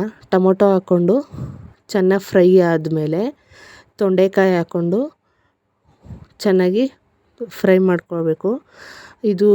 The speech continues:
ತೊಂಡೆಕಾಯಿ ಬೇಗ ಬೇಯಲ್ಲ, so ಅದಕ್ಕೆ ಕೂಗಿಸ್ಕೊಬಿಡೋಣ. ಅದಕ್ಕೆ ಸ್ವಲ್ಪ ರುಚಿ ಹಾಕ್ಕೊಳ್ಳೋಣ. ನಂತರ ಗರಂ ಮಸಾಲೆ ಒಂದೂವರೆ ಸ್ಪೂನು,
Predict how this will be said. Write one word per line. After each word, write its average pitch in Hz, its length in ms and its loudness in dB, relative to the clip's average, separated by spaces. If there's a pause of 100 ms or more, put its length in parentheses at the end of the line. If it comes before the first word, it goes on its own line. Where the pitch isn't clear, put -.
(360)
ತೊಂಡೆಕಾಯಿ 190 520 0
ಬೇಗ 185 160 8 (160)
ಬೇಯಲ್ಲ, 185 340 4 (180)
so - 80 -2 (120)
ಅದಕ್ಕೆ 185 280 0 (100)
ಕೂಗಿಸ್ಕೊಬಿಡೋಣ. 170 880 -2 (560)
ಅದಕ್ಕೆ 190 320 -4 (460)
ಸ್ವಲ್ಪ 202 260 2 (100)
ರುಚಿ 202 320 0
ಹಾಕ್ಕೊಳ್ಳೋಣ. 165 440 -4 (1400)
ನಂತರ 196 340 -2 (720)
ಗರಂ 190 280 4
ಮಸಾಲೆ 175 420 -2 (260)
ಒಂದೂವರೆ 175 340 -2
ಸ್ಪೂನು, 185 340 -4